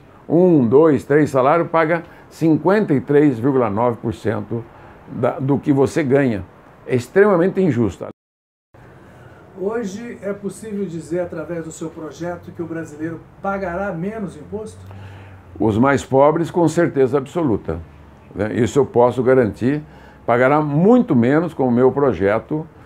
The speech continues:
Speaker 1: implantado, é, e porque eu prevejo, né, uma diminuição do número de impostos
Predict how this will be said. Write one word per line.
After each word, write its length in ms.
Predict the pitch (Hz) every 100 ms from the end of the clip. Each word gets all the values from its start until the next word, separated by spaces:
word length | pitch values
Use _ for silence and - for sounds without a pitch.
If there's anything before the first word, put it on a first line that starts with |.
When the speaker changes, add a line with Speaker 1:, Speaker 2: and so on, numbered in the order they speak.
| - -
Speaker 1:
implantado, 920 | 110 127 117 98 107 113 143 165 170 - - -
é, 560 | - 110 110 107 101 101 - - - -
e 360 | 120 135 165 - - -
porque 280 | 156 156 143
eu 200 | 131 135
prevejo, 800 | 160 160 123 147 170 165 190 190 - - -
né, 280 | 123 143 -
uma 400 | 147 170 147 120 - -
diminuição 680 | 131 175 202 190 143 202 240
do 120 | 208
número 220 | 175 165
de 80 | 131
impostos 720 | 120 113 135 165 160 220 -